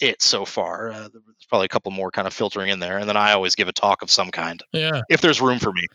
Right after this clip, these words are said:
Speaker 1: If there's room for me.
Speaker 2: <laughs>
Speaker 1: Ben, who, who runs content here at
Speaker 2: Uh-huh.
Speaker 1: Nutshell, sometimes makes the space for me and sometimes does not.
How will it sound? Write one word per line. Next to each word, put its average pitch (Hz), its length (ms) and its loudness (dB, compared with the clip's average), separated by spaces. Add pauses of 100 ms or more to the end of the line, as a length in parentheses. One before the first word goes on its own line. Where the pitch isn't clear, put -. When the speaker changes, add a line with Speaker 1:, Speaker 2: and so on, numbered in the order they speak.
(220)
Speaker 1:
If 170 220 4
there's 156 160 4
room 139 160 4
for 117 100 -4
me. 107 120 2
Speaker 2:
<laughs> 107 60 -12
Speaker 1:
Ben, 143 260 6
who, 120 220 -4
who 131 180 0
runs 131 280 2
content 127 500 0
here 113 300 2
at 113 160 2
Speaker 2:
Uh-huh. 120 100 0
Speaker 1:
Nutshell, 117 420 2 (240)
sometimes 147 540 0
makes 165 220 -2
the - 40 -4
space 180 300 0
for 190 180 -2
me 196 120 -4
and 165 100 -2
sometimes 101 540 0
does - 220 -10
not. 78 200 -14